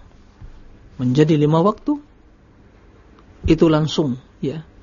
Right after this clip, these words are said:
diterima langsung oleh Rasul yang mulia sallallahu alaihi wasallam, dan Rasul mendengar, ya, pembicaraan perkataan Allah secara langsung. Nah, jadi Nabi kita Muhammad sallallahu alaihi wasallam juga, ya, Khalilullah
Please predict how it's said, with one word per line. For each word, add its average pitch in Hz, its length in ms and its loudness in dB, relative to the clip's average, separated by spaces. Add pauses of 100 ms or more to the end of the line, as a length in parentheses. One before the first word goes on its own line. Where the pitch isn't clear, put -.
(180)
diterima 151 480 0
langsung 175 480 -2
oleh 147 320 -4
Rasul 170 560 -2
yang 160 160 0
mulia 190 240 0
sallallahu 147 640 -2
alaihi 139 160 -2
wasallam, 139 320 -4
dan 147 160 -2
Rasul 156 320 -2
mendengar, 151 480 -2 (720)
ya, 135 240 -2 (100)
pembicaraan 143 600 -2
perkataan 143 500 -2
Allah - 380 -12 (420)
secara 160 320 -4
langsung. 117 380 -10 (1500)
Nah, 143 160 -2 (640)
jadi 135 240 0
Nabi 190 240 4
kita 220 240 4
Muhammad 214 400 2
sallallahu 208 160 2
alaihi 202 160 0
wasallam 202 160 2
juga, 185 160 0
ya, 175 180 0 (140)
Khalilullah 269 720 2